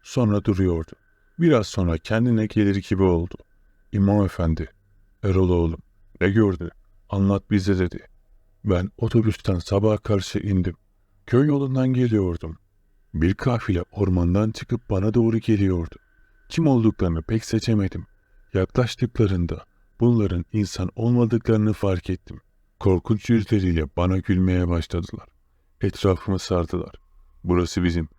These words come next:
Neden geldin?" diye sordular. O an aklıma dua okumak geldi.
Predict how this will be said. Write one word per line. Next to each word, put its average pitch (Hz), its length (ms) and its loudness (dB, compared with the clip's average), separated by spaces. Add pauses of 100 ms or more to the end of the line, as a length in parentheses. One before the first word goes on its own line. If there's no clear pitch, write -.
(280)
Neden 95 340 0
geldin?" 113 420 0
diye 110 160 2
sordular. - 560 0 (540)
O 139 160 2
an 123 160 2
aklıma 85 500 -2 (400)
dua 95 200 4
okumak 101 520 0
geldi. 85 400 -4